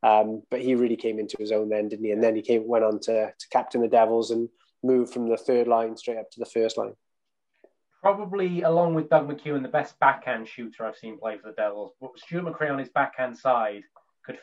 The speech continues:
Speaker 2: finish as well as a
Speaker 1: Mm.
Speaker 2: forehand side. I remember a goal against Coventry in the playoff quarterfinals at the Big Blue Tent where he went top shelf. I forget who the netminder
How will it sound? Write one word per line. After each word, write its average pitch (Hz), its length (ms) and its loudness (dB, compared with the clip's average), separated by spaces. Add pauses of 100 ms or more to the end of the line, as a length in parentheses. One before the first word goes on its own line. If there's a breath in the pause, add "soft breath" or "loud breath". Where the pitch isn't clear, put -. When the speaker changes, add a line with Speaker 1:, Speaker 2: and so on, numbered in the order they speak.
Speaker 2:
finish 131 300 -2
as 120 140 -12
well 123 220 2
as 117 100 -6
a 113 40 -10
Speaker 1:
Mm. 107 120 0
Speaker 2:
forehand 101 400 -2
side. 107 280 -4
I - 40 -2
remember 143 260 -4
a 139 80 -6
goal 139 220 -2
against 123 260 -12
Coventry 127 540 -4
in 123 100 -12
the 120 300 -4 (480 soft breath)
playoff 123 260 2
quarterfinals 123 800 -2
at 120 120 -6
the 117 80 -8
Big 120 240 -8
Blue 117 180 -10
Tent 117 320 -2
where 117 220 -2
he 120 100 -10
went 117 200 -6
top - 220 -6
shelf. 127 380 2 (440)
I 117 80 -6
forget 127 200 -4
who 123 100 -8
the 120 80 -12
netminder 113 720 -4